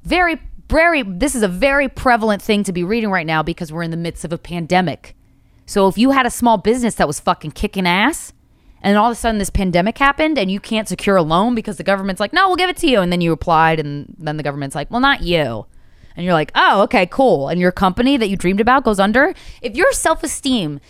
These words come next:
is tied solely to that brand new company working and maintaining,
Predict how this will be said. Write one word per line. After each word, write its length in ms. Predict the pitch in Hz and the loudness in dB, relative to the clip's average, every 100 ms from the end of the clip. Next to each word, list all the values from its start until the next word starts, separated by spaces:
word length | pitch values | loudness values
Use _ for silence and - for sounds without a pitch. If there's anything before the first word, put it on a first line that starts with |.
| - | -14
is 200 | 214 220 | -8 -8
tied 400 | - - 240 240 | -6 0 2 2
solely 580 | - - 294 294 202 107 | -4 -2 0 0 -2 -6
to 160 | - 190 | -6 0
that 240 | - - | 0 -2
brand 240 | - 233 254 | -2 2 2
new 80 | |
company 460 | 240 254 233 226 214 | 2 -2 0 -2 0
working 420 | 190 240 240 180 | -2 -2 -2 -4
and 100 | 160 | -2
maintaining, 600 | 160 165 196 175 127 85 | -4 -2 -2 -2 -6 -10